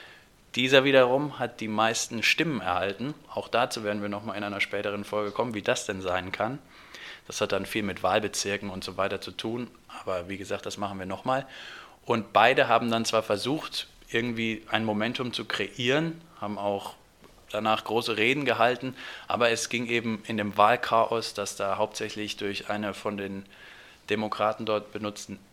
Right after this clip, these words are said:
App, glaube ich, ausgelöst wurde, konnte dieses Momentum nicht wirklich benutzt werden. Danach ging's dann direkt nach New Hampshire. Dort war dann eine Woche später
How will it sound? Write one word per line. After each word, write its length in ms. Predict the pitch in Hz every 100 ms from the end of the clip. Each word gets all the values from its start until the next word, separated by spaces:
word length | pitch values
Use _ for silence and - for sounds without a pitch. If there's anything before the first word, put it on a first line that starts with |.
| -
App, 260 | 139 - - -
glaube 320 | 123 127 143
ich, 240 | 151 - - -
ausgelöst 580 | 113 113 - 113 113 -
wurde, 260 | 117 113 - - -
konnte 300 | - 117 117
dieses 240 | 107 104 101
Momentum 380 | 101 101 101 98
nicht 260 | 104 -
wirklich 260 | 98 90 -
benutzt 420 | 92 92 - -
werden. 280 | 85 80 107 - - - _ _ _ -
Danach 400 | 101 104 127 -
ging's 320 | 123 127 -
dann 260 | 127 123 117
direkt 380 | 117 120 117
nach 460 | 117 113 107 - -
New 300 | 110 117 107
Hampshire. 520 | 113 117 - 156 180 - - - - - - - -
Dort 220 | 107 110
war 80 | 113
dann 180 | 110
eine 120 | 107 110
Woche 320 | 113 117 107 -
später 640 | - - 117 117 131 117